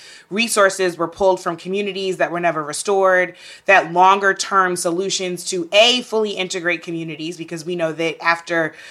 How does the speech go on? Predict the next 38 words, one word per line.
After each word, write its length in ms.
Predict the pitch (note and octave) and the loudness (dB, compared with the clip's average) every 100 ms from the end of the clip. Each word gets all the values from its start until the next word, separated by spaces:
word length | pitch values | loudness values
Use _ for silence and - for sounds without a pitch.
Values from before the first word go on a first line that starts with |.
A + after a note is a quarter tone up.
| - - | -20 0
busing 300 | F#3 F3+ F3 | 2 2 2
happened, 380 | F3+ E3+ F3+ F3 | 2 2 0 -2
there 100 | E3+ | 0
was 180 | E3 - | -2 -8
suburban 540 | - F#3+ F3+ E3+ E3+ | -2 4 4 4 0
sprawl, 320 | - D#3+ F3 | 0 2 2
so 140 | F3+ E3+ | 2 0
it 60 | |
wasn't, 280 | E3+ E3 D#3 | 0 -2 -4
there 100 | F3 | 2
wasn't 240 | F#3+ E3+ | 2 0
true 140 | - F#3+ | -2 -2
integration 420 | F3 E3 E3 E3+ | -2 -2 -4 -6
'cause 120 | E3 | -4
white 140 | D#3+ E3 | -4 -4
people 160 | D#3+ | -8
just 180 | D#3 D#3 | -12 -8
moved 180 | E3+ D#3+ | -8 -2
elsewhere, 540 | E3 E3+ D#3 D3+ D3+ - - - | -2 -2 -4 -4 -4 -6 -20 -4
um, 120 | F#3 G3+ | 2 2
and 200 | G3+ F3 | 2 0
B, 280 | A#3+ A#3+ G3+ | -2 -2 -2
to 160 | G#3 | -2
restore 800 | F3+ F3+ - F#3 F#3 F3+ F3+ F3 - | 0 -2 -2 2 4 6 4 2 0
pride 340 | F#3 F3 F3 | 4 4 4
and 140 | E3 | 0
power 400 | E3 F3 E3 E3 | 2 4 4 0
to 480 | E3 - F3+ E3+ D#3 - - _ | -4 -6 -2 -2 -4 -10 -20 _
inner 200 | A#3+ C#4 | 0 2
city 220 | - F3+ | 2 -2
public 280 | F3 F3+ D#3+ | 0 0 -2
schools 280 | - E3+ D3+ | -8 -6 -4
never 220 | D#3+ D3+ | -4 -2
happened. 480 | D#3 D3 - G#2 - _ - | -2 -4 -6 -12 -16 _ -2
And 200 | A3 G#3+ | 0 4
so 200 | A#3+ A3 | 6 6
I 80 | G#3 | 4
think 360 | G3+ C4+ - | 0 -4 -8